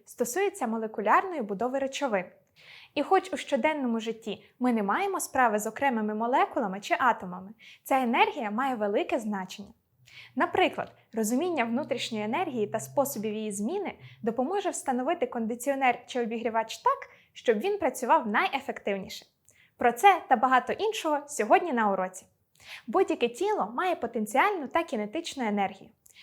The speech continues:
Потенціальна енергія — це енергія, яку має тіло внаслідок взаємодії з іншими тілами або внаслідок взаємодії частин тіла між собою.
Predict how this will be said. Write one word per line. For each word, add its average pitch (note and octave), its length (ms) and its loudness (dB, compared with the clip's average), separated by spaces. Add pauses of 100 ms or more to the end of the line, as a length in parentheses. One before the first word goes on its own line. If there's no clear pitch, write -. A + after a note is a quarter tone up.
(140)
Потенціальна B3 760 4
енергія — E4 460 -4 (200)
це B3+ 160 4
енергія, E4 520 0
яку A#3+ 280 -2
має B3 300 2
тіло F4+ 340 -2
внаслідок A3 560 -2
взаємодії G3+ 680 -4
з - 120 -8
іншими B3 380 -2
тілами G3+ 480 -4 (360)
або G4+ 220 8
внаслідок C4 540 0
взаємодії G3+ 640 -4
частин A3 500 -4
тіла F#4 260 -4
між A#3+ 260 -4
собою. F#3 360 -4